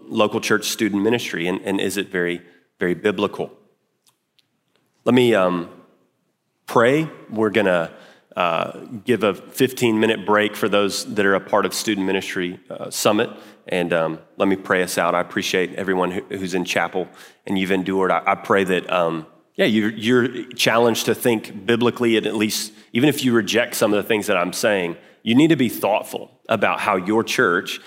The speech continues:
handles its student ministry and how that coalesces or doesn't, um, with Scripture. So let's pray. Father, thank you for your kindness to us in not giving us the silent treatment.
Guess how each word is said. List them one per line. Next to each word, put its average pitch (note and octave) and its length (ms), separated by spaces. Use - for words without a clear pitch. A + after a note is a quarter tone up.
handles A2 400
its F#2+ 160
student G2 360
ministry F#2 460
and F2 80
how F#2 160
that F2+ 200
coalesces F#2+ 640
or F2 80
doesn't, F2+ 440
um, F#2 240
with F2+ 160
Scripture. - 500
So F#2+ 120
let's F#2 180
pray. E2+ 260
Father, A2+ 260
thank A#2 280
you B2+ 100
for A#2 240
your G2+ 160
kindness G#2 480
to G#2 180
us - 300
in G#2+ 240
not A#2+ 300
giving B2 300
us - 160
the A2+ 100
silent G#2 400
treatment. D#3 380